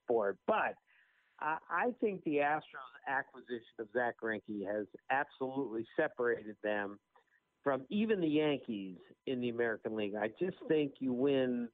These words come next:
so often with your starting pitching and your bullpen, of course,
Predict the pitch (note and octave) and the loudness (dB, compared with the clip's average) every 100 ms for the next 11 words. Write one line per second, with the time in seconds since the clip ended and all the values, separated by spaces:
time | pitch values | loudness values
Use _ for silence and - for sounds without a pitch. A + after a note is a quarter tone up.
0 | _ _ _ - F3 E3+ C#3+ C#3 C3+ - | _ _ _ 0 2 4 4 2 0 -4
1 | B2+ B2 B2 A#2+ A#2+ - - B2+ A#2 G#2+ | -6 -4 -6 -4 -8 -4 2 2 2 0
2 | - A#2+ - G#2 G2 F#2 _ - - - | -2 -2 -2 -6 -6 -10 _ -20 -14 0
3 | B2+ F3 G#3 F3+ G3+ - D#3+ C#3 B2+ B2 | 2 4 2 2 2 2 0 -2 -2 -2
4 | C3+ B2 | -2 -2